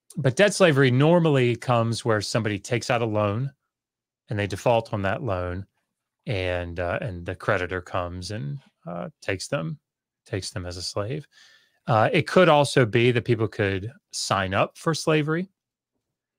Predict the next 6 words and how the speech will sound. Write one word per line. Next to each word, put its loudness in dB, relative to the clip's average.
and 0
they 0
would -2
do 2
so, 0
uh, -2